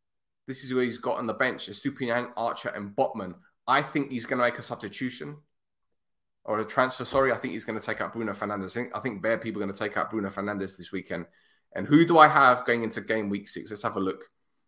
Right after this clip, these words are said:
I'm facing Jermaine Reed. Last week, he got fifty-seven points. I need to look at his team. Let's look at his team now, actually. Matches, where is he? Jermaine Reed, he played at home last week.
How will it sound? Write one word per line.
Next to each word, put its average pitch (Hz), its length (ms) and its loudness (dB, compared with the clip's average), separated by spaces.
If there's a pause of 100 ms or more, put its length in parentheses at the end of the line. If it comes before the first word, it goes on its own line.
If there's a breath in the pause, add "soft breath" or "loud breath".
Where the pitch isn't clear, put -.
(140)
I'm 151 180 8
facing 143 560 4
Jermaine 139 640 6
Reed. 107 520 -2 (1600)
Last 147 320 4
week, 143 240 2
he 127 60 -10
got 117 240 -6
fifty-seven 110 600 -6
points. - 260 -4
I 113 40 -2
need 120 140 -4
to - 100 -8
look 92 200 -10
at - 80 -10
his - 120 -14
team. 101 220 -6
Let's 131 160 -6
look - 140 -10
at - 60 -6
his - 140 -12
team 98 200 -6
now, 90 160 0
actually. - 340 -10
Matches, 95 420 -10
where 101 140 -2
is 85 120 -6
he? 80 40 -14
Jermaine 104 400 -4
Reed, 87 140 -6
he 87 80 -12
played 101 240 -4
at - 80 -10
home 95 180 0
last 87 240 -2
week. - 240 -10